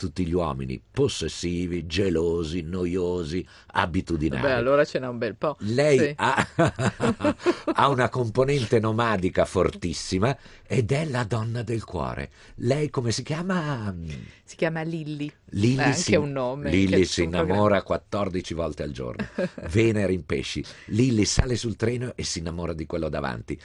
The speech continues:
Speaker 1: Sale sul, sul, sull'autobus e si innamora di quello davanti. Lei è l'amore ininterrotto che fluisce,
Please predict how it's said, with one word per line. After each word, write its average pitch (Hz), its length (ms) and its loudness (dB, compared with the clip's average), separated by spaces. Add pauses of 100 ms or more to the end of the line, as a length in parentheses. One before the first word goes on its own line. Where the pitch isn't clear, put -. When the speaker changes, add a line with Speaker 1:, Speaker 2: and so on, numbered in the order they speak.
(180)
Speaker 1:
Sale 123 560 0
sul, 110 480 4 (260)
sul, 131 480 2
sull'autobus 131 920 2
e 110 80 4
si 120 140 -2
innamora 110 440 2
di 101 100 -2
quello 95 240 2
davanti. 80 480 0 (260)
Lei 165 420 2
è 139 180 0
l'amore 160 640 4
ininterrotto 143 1040 0
che 123 160 2
fluisce, 123 840 0